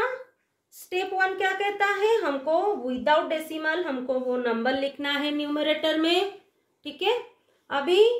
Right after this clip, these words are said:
one denominator में लिखेंगे और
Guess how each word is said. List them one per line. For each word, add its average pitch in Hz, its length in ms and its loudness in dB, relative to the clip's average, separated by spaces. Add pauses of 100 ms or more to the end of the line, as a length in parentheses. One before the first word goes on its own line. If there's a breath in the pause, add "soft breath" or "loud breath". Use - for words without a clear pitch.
(680)
one 302 440 0 (760)
denominator 294 680 0
में 311 140 0
लिखेंगे 330 560 0 (460 loud breath)
और 381 360 4